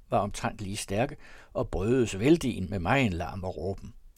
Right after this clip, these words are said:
Nogen faldt, men rejste sig straks igen som i Valhalla.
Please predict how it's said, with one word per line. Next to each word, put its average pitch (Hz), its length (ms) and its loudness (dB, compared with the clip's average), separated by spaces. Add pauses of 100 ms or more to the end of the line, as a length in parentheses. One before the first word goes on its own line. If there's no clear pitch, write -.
(560)
Nogen 139 300 0
faldt, - 520 0
men 90 180 -8
rejste - 260 -4
sig 90 120 -4
straks - 360 -6
igen 120 280 -4
som 80 220 -6
i 76 100 -8
Valhalla. 117 440 0